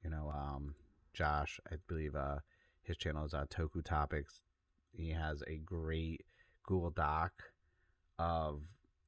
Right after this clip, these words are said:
all the Kemi cards, and he updates it constantly,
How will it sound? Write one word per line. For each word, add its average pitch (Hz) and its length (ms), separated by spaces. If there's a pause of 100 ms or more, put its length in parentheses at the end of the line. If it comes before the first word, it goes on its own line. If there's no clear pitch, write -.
(160)
all 87 360
the 80 100
Kemi 85 280
cards, 92 260
and 80 100
he 80 180
updates 78 520
it 58 120 (260)
constantly, 107 1160